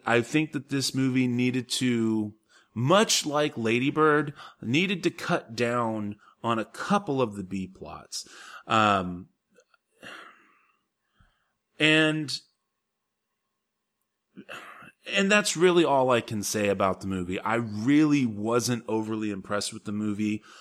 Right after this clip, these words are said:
Um, I, I think that the, it had a lot of promise, and it's got a, it's got a really, really interesting premise as well. I just think the execution is,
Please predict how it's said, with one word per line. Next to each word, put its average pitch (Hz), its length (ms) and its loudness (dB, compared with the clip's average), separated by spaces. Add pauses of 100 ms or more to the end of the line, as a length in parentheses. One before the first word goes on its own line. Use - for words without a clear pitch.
(200)
Um, 101 480 0
I, 139 200 2 (480)
I 143 140 6
think 196 300 -2
that - 160 -2
the, 165 240 2
it 156 80 0
had 151 220 -2
a 143 60 4
lot 123 380 2
of 135 100 -2
promise, 127 680 -2
and 113 260 0
it's 110 160 -4
got 120 240 0
a, 117 160 -2
it's 117 160 -2
got 123 160 0
a 113 60 0
really, 120 440 2
really 120 280 4
interesting 110 480 -2
premise 113 520 0
as 92 140 -2
well. 113 460 0 (600)
I 120 120 0
just 120 220 -4
think 131 240 -2
the 117 140 0
execution 120 680 -2
is, 95 520 -4